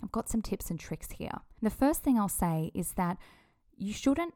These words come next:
automatically accept every meeting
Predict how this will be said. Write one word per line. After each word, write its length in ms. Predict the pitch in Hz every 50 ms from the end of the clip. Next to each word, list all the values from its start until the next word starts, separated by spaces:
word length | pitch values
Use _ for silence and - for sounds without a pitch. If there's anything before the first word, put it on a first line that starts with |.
| _ _ -
automatically 960 | 196 180 196 196 - 240 226 190 165 156 160 - - 180 - - 175 160 160 -
accept 540 | 165 - - - - 160 - - - - - - _ _ -
every 540 | 202 190 165 151 175 170 170 170 175 165 - _ -
meeting 540 | 165 165 160 160 160 - - - - -